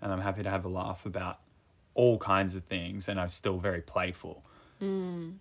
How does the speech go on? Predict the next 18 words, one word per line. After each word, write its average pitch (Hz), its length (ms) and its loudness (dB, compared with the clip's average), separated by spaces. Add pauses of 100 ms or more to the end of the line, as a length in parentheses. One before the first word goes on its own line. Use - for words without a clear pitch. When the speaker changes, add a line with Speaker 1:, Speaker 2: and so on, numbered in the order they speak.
(160)
Speaker 1:
And 98 340 0
so 98 580 4
it's 110 140 -2
a 107 100 6
weird 107 380 2
combination 98 640 0
of 95 160 0
all 92 160 2
three, 104 380 0
but 92 120 -2
I 95 120 0
think 101 220 -2
it, - 260 -8
it 101 180 -8
humanizes 98 800 2
me. 87 240 -8 (540)
Um, 90 580 0 (1400)
and 110 420 2